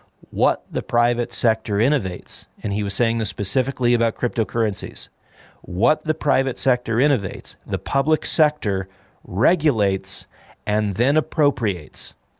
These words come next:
He couldn't have been clearer than that. Policy decisions against cryptocurrencies have been in lockstep with that exact progression. Private sector innovation,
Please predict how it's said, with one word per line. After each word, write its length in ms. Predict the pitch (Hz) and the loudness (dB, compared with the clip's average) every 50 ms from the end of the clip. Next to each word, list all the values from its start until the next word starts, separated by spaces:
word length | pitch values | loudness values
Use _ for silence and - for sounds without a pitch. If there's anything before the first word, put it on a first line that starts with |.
| _ _ _ _ | _ _ _ _
He 140 | - 117 | -4 -4
couldn't 380 | 104 - - 151 165 160 190 - | -2 0 0 2 2 2 4 4
have 120 | 185 175 | 2 2
been 160 | 135 156 147 135 | 4 2 0 0
clearer 400 | - - 139 131 123 117 117 113 | 0 0 2 2 4 4 2 2
than 220 | 95 110 104 98 | 2 0 0 0
that. 280 | 98 98 95 92 - - - _ _ _ _ | 0 -2 -2 -4 -6 -10 -14 _ _ _ _
Policy 460 | - 143 131 143 165 170 - - 160 | -2 0 2 2 2 0 0 0 0
decisions 600 | - 147 131 - 151 135 120 123 127 120 117 104 - - | 0 -2 -2 0 0 0 0 0 0 0 -2 -2 -4 -4
against 500 | 117 104 98 110 127 151 147 - - - | -6 -2 0 0 0 0 -2 -4 -8 -4
cryptocurrencies 880 | - 156 135 - 139 131 - - 143 135 131 - - 131 123 117 - - - - - - _ _ _ _ | -4 -4 0 0 0 -2 0 0 0 0 0 0 0 -2 -2 -2 -4 -8 -14 -20 -20 -20 _ _ _ _
have 280 | - 127 120 107 101 95 | -2 0 0 -2 -2 -2
been 300 | 117 110 104 104 104 - | 0 0 2 0 0 -2
in 200 | - 117 104 98 | -4 -4 -2 -2
lockstep 880 | 98 95 101 113 127 143 143 - - - - - 120 101 92 90 - - - _ _ _ _ _ _ _ _ - | 0 0 2 2 2 2 0 -2 -4 -4 0 0 0 0 0 -4 -12 -16 -20 _ _ _ _ _ _ _ _ -4
with 320 | 107 104 107 98 87 90 | 0 0 2 0 0 0
that 220 | 95 110 117 127 | -2 0 0 0
exact 440 | 143 131 110 107 123 113 107 - _ | 0 0 0 0 0 0 -2 -4 _
progression. 560 | - 110 98 101 101 101 95 - - 92 - - _ _ _ _ | -8 -4 -2 0 0 0 0 -4 -8 -10 -10 -12 _ _ _ _
Private 360 | - - 113 117 123 147 139 | -4 -2 0 0 0 -2 -4
sector 340 | - - 147 135 - 143 143 | 0 2 2 2 2 2 2
innovation, 640 | 135 131 120 117 117 113 104 - - 113 107 107 104 | 2 2 2 2 2 0 0 0 0 0 0 -2 -4